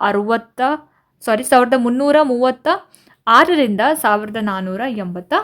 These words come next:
ಆರು. So ಇವಾಗ, ಆ, ಸರಿಯಾಗಿರುವಂತಹ ಒಂದು,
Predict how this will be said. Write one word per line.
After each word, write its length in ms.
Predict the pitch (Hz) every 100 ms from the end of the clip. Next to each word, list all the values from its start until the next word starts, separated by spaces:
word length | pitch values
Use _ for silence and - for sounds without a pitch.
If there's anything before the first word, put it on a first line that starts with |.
| - _
ಆರು. 360 | 240 196 - _ - - _ -
So 280 | 320 330 -
ಇವಾಗ, 320 | 294 330 285 240 - _ -
ಆ, 60 | - 220 220 214 208 50 _ _ -
ಸರಿಯಾಗಿರುವಂತಹ 720 | 285 294 311 302 277 269 247
ಒಂದು, 540 | 240 226 226 220 202